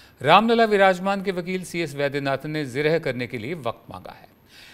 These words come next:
वैद्यनाथन ने कहा है कि कोर्ट को हमको सुनना चाहिए, हम गंभीर मामलों पर भी दलील दे रहे हैं।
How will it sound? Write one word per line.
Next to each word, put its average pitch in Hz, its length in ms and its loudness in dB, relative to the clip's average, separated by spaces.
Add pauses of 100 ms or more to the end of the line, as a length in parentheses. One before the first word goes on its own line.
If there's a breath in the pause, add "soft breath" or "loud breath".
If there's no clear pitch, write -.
(140 loud breath)
वैद्यनाथन 220 560 2
ने 226 100 -2
कहा 202 180 0
है 202 80 0
कि 202 120 -10
कोर्ट 185 320 -4
को 190 400 0
हमको 165 260 -6
सुनना 127 320 -6
चाहिए, 120 420 -6 (240 loud breath)
हम 156 160 -6
गंभीर 151 380 -4
मामलों 147 340 -4
पर 143 140 -6
भी 165 100 -10
दलील 104 360 -8
दे 87 120 -10
रहे 87 220 -16
हैं। - 280 -20